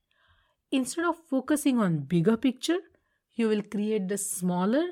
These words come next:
and more achievable action items for your goal and give your hundred percent to it.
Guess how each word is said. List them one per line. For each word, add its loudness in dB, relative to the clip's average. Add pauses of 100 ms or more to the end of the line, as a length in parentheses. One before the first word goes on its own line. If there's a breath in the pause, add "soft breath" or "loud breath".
and -4
more 2
achievable 0
action -2
items -6
for 0
your 4
goal -4 (800 soft breath)
and -2
give 0
your 4
hundred 0
percent -4
to -12
it. -18